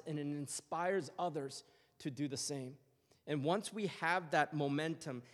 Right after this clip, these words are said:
and that glow within this community, he says that you will automatically start doing it outside as well. Brothers and sisters, you are salt. You are light.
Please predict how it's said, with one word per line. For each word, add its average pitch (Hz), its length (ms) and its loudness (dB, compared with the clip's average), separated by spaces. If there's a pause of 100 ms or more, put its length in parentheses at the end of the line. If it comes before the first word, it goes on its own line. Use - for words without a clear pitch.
and 151 160 -2
that 135 300 0
glow 160 320 2
within 147 380 2
this 143 180 -4
community, 139 720 -6 (360)
he 156 80 -2
says 151 260 -2
that 151 200 0 (100)
you 190 220 0
will 208 260 2 (140)
automatically 190 840 0
start 135 540 -2
doing 165 340 6
it 120 220 0 (460)
outside 151 580 2
as 131 180 -6
well. 117 320 -10 (1700)
Brothers 147 260 -2
and 139 60 -2
sisters, - 400 -10 (640)
you 151 260 0
are 143 160 2
salt. - 520 -8 (800)
You 147 320 2
are 131 180 2
light. 117 320 -4